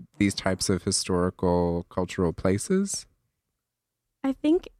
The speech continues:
Speaker 2: actually, from my experience, it is. I'm from Virginia, and I go to historical societies all the time 'cause I love history, but I also see them as,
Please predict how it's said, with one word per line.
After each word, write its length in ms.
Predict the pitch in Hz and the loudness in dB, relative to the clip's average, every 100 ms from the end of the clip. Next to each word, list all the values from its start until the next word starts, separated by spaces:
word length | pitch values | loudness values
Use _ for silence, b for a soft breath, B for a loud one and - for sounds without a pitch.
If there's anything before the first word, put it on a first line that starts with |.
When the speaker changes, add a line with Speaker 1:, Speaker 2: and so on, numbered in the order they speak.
| _ | _
Speaker 2:
actually, 640 | 226 233 - 254 226 214 - - | -8 -8 -4 -2 0 -4 -10 -2
from 180 | 226 214 | 2 2
my 160 | 190 | 0
experience, 560 | 214 - 226 226 214 220 | -2 -4 -2 0 -2 -6
it 120 | - - | -10 -6
is. 380 | 196 196 233 233 - | -2 0 -2 -4 -2
I'm 140 | 226 | 0
from 180 | 262 240 | 2 0
Virginia, 520 | 196 180 180 185 185 | -2 -6 -6 -4 -4
and 140 | - 185 | -4 -2
I 100 | 190 | 0
go 140 | 190 | 0
to 80 | 190 | -2
historical 420 | 185 - 185 - | -4 -4 -4 -4
societies 480 | 196 196 185 185 190 | -18 -6 -2 -2 -2
all 160 | 180 180 | -4 -6
the 100 | 180 | -6
time 340 | 185 185 190 | -6 -2 -2
'cause 140 | 202 | -2
I 120 | 185 180 | 0 0
love 220 | 175 170 | 0 -2
history, 580 | 165 - 233 240 269 277 b b b _ _ | -4 -4 2 4 2 0 b b b _ _
but 300 | - 208 202 - _ _ - | 0 2 0 -4 _ _ 0
I 160 | 214 | 2
also 480 | 214 214 214 233 226 | 4 0 0 0 0
see 300 | 202 - 214 | -4 -4 0
them 240 | 202 202 202 | 2 2 0
as, 580 | 196 190 185 185 185 | 0 -2 -4 -6 -14